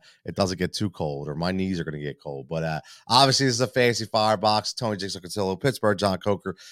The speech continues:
triple threat action. You see what we starting every week. Been really fun. We'll review what we did last week.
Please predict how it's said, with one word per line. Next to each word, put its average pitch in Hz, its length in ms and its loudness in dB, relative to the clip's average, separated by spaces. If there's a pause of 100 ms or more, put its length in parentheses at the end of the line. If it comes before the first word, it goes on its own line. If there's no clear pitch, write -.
(120)
triple 208 360 4
threat 127 400 2
action. 107 400 -2
You 110 80 -6
see 180 180 -4
what 160 200 -2
we 117 120 -8
starting 104 380 -2
every 98 180 -2
week. 98 240 -4
Been 113 160 -2
really 127 220 0
fun. 110 260 -2
We'll 104 140 -2
review 104 380 -2
what 147 120 0
we 135 100 -6
did 123 200 -2
last 110 340 2
week. 110 300 -6